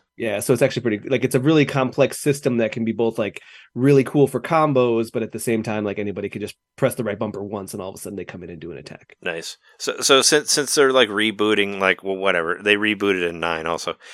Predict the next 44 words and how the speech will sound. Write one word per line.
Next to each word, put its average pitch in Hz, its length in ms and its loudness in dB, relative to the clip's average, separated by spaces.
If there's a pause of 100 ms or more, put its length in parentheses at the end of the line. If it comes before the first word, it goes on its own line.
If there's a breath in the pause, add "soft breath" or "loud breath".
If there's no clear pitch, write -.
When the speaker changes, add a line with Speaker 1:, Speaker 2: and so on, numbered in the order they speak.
(220 loud breath)
Speaker 2:
but 113 220 2
<laughs> - 140 2
since - 300 4
they're, 110 200 8 (220 loud breath)
since 127 200 0
they're, 135 80 6
like, 117 120 8
rebooting 117 480 4
the 87 60 -6
story, 98 520 6 (280 loud breath)
I 110 80 8
was 110 160 6
thinking 117 220 6
about 98 200 6
this 98 180 4
'cause, - 280 -2
like 95 160 2
I 90 40 4
said 90 220 2
earlier, 85 240 2
I've 90 120 -2
been 87 100 -4
playing 95 220 0
a 90 40 0
lot 98 100 6
of 95 60 -2
Street 120 220 -8
Fighter 95 180 4
Six. - 320 -4
Street 113 240 0
Fighter 101 160 6
Six, - 240 -2
like, 95 160 2
brought 98 260 8
all 135 220 8
of 113 80 2
the 117 160 2
original 101 300 4
Street - 220 -6
Fighter 87 180 0
Two 87 160 -6
people 87 260 -10
into 92 300 -4
Six. - 420 -6